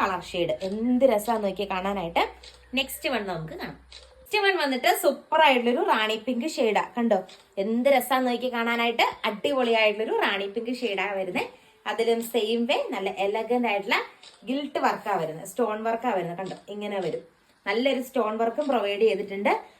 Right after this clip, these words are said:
അടിപൊളിയായിട്ടുള്ളൊരു കളക്ഷൻ ആണ്. നെക്സ്റ്റ് വൺ നമുക്ക് കാണാം. നെക്സ്റ്റ് വൺ വന്നിട്ട് ഈ ഒരു ബ്ലൂ ഷെയ്ഡ് ആട്ടാ വരുന്നത്.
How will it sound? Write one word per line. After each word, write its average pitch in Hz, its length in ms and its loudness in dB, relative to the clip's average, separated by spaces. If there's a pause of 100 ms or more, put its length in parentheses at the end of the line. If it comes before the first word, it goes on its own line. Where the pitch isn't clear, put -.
(140)
അടിപൊളിയായിട്ടുള്ളൊരു 220 960 6
കളക്ഷൻ 196 560 -2
ആണ്. 202 240 2 (480)
നെക്സ്റ്റ് 302 340 -2
വൺ 240 160 2
നമുക്ക് 196 380 -4
കാണാം. 175 320 -8 (580)
നെക്സ്റ്റ് - 280 -6
വൺ 302 140 0
വന്നിട്ട് 277 340 2 (220)
ഈ 285 260 0
ഒരു 302 280 4
ബ്ലൂ 302 200 2 (100)
ഷെയ്ഡ് 233 220 6
ആട്ടാ 202 280 2 (120)
വരുന്നത്. 185 440 4